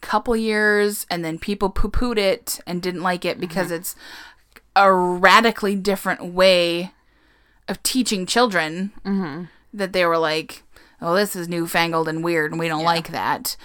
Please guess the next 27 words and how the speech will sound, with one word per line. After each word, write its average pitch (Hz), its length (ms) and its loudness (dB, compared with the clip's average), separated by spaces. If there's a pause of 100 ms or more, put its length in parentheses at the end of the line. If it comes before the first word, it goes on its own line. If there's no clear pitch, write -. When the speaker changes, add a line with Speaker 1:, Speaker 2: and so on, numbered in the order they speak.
(340)
Speaker 1:
So 233 340 2
it 285 200 0 (380)
kind 247 280 2
of 226 200 2 (440)
died 175 340 4
out 175 560 4
Speaker 2:
Mm-hmm. 190 160 -2
Speaker 1:
until, 185 800 2 (500)
until 214 320 4
she - 180 -4
died, 196 280 4
until 185 340 -2
nineteen 180 400 -4
fifty-two. 185 800 -6 (520)
And 196 240 0
then 196 260 0
I 190 140 -2
think 185 300 -10
people 190 340 -4
started 175 440 -4
to 170 100 -6
talk - 320 -6
about 277 220 2
it 269 100 -10
a 285 80 -6
little 285 200 -2
more. 277 360 2